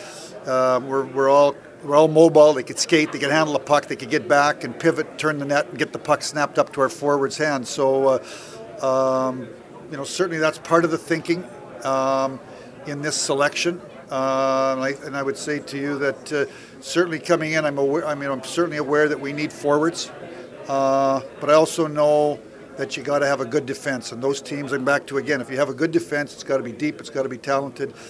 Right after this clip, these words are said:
and I think that that's really important in the world, in the, in the league today. And Broberg can, uh, uh,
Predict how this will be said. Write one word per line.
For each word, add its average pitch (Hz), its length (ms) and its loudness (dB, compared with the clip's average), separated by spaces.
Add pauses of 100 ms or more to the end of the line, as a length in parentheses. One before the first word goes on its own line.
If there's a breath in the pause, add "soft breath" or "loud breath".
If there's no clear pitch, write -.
(240 loud breath)
and 131 100 -8
I 131 60 -6
think 131 260 -10
that - 140 -12
that's 139 300 -4
really 143 220 -4
important 139 460 -6
in 131 80 -8
the 131 80 -8
world, 143 380 -2
in 156 140 -6
the, 139 120 -4
in 143 140 -8
the 135 80 -2
league 147 320 0
today. 151 380 2 (480 loud breath)
And 131 580 -4
Broberg 143 400 -4
can, 139 320 -8
uh, 139 280 -2 (640 loud breath)
uh, 131 240 -4